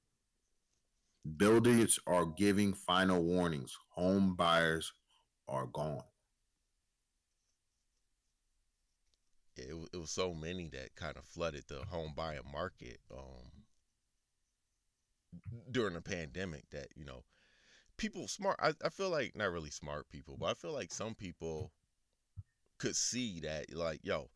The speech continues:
Speaker 2: if I sell my house at an inflated price, I just gotta buy another one at an inflated <laughs> price. You know what I'm saying?
Speaker 1: Yeah.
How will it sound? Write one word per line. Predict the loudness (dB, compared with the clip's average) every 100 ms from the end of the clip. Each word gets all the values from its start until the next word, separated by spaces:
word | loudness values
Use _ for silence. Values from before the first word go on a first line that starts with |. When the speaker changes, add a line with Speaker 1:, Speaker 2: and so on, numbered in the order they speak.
| _
Speaker 2:
if | -2 -2
I |
sell | 2 2 4
my | 4 4
house | 2 0 0 -10 -4
at | -2
an | -2 -4
inflated | -4 0 0 0 -2
price, | 2 2 0 -12 -16 _ _ _ _ _ _ _ -10 -4
I |
just | -4 -4 -2
gotta | -2 2
buy | 8 8
another | 8 4 2 0
one | -4 -6
at | -8
an | -8
inflated | -10 -6 -4 -4
<laughs> | 0
price. | 4 4 2 -2 -2 -2
You | -2 4
know | 6
what | 6 4
I'm | 0 0
saying? | -2 -2 -6 -2 6
Speaker 1:
Yeah. | 6